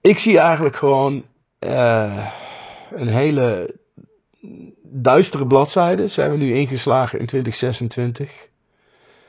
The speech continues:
Maar ja, dark to light, hè? Eh, en, eh, ja, je, ik, ik ga dus nou niet zeggen, het is nodig voor het grote ontwaken.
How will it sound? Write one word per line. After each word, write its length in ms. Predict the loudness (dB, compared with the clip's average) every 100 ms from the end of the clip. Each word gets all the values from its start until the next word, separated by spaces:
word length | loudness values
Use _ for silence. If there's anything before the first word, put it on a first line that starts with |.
| _ _
Maar 120 | 4
ja, 140 | 4
dark 320 | 4 4 4
to 240 | 4 4 4
light, 200 | 2 2
hè? 140 | 0 -2 -6 _ _ _ _ _ _ _ _ _ _ _ 0
Eh, 520 | 4 4 4 2 0
en, 300 | -2 -2 -6
eh, 480 | -2 0 2 0 -2 -10 -16 _
ja, 420 | -6 0 2 2 -4 -18 _ _
je, 260 | -2 0 0 -4 -6 -4 -4 0
ik, 220 | 0 2
ik 200 | 0 2
ga 180 | 2 2
dus 140 | 2
nou 260 | 0 2 2
niet 180 | 0 0
zeggen, 420 | 0 2 0 -2
het 260 | 0 0 0
is 180 | -2 0
nodig 520 | 2 2 4 2 0 -6 -12
voor 180 | -4
het 120 | -4 -2
grote 380 | 2 2 2
ontwaken. 720 | -4 -6 -2 -2 -2 -4 -6